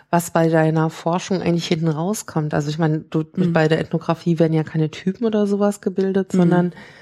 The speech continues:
Speaker 1: ähm, was, was ist das Ergebnis von so einer Forschung, wo man sozusagen auch so viel mitfühlt, mit auch in sich selbst reinguckt, was das mit einem macht und, äh, sich eigentlich auch so sehr, sehr,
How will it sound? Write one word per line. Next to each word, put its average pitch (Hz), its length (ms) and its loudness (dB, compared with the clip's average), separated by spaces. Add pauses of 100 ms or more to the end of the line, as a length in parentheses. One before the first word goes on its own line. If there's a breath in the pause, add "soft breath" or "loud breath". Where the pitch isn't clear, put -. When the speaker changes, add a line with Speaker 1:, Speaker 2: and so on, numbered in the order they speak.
(240 loud breath)
Speaker 1:
ähm, 160 220 2
was, 165 220 0
was 170 180 0
ist 175 200 -2
das 165 120 -2
Ergebnis 180 640 0
von 160 360 0
so 156 160 2
einer 151 320 0
Forschung, 147 800 -2 (120)
wo 151 280 -6
man 151 220 0
sozusagen 156 400 -2
auch - 180 -6
so - 140 -4
viel - 240 -6 (160)
mitfühlt, 180 1080 0 (340 loud breath)
mit 165 180 0
auch 156 140 0
in 160 60 2
sich 156 160 0
selbst 170 440 0
reinguckt, 170 560 -2
was 160 180 -2
das 160 140 -6
mit 165 140 -4
einem 151 180 -4
macht - 460 -8 (480 loud breath)
und, 160 320 0
äh, 156 300 2 (180)
sich 165 260 0
eigentlich 156 260 2
auch 156 60 0
so 147 400 -2
sehr, 151 460 2
sehr, 151 400 0